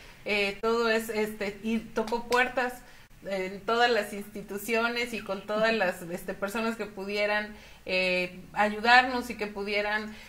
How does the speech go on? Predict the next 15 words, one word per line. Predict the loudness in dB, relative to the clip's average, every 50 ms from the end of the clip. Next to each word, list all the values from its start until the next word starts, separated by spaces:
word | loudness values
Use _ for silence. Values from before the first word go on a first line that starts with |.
| -18 -12 -8
este, | -8 -8 -8 -6 -6 -6
poner | -4 -2 -2 0 2 2 4 4
esto | 4 2 2 0 0 0 0 0 0
que | 0 2 4 4 4 4 4
era, | 4 6 6 6 6 4 4 2 0 -2 -4 -10 -8 -8
este, | -8 -8 -8 -10 -10 -10 -8 -8
que | -8
estaba | -8 2 6 6 8 8 8 8 8 6 4 2
siendo | -2 -2 -2 0 2 4 6
arrastrado | 8 8 8 6 4 0 0 -2 4 6 6 6 6 4 4 2
el, | 2 2 0 -2
el | -2 -2 2 4
lápiz | 4 4 4 2 -4 -4 -4
en | -6 -6
papel | -2 -2 -2 0 2 4 6 6 6 4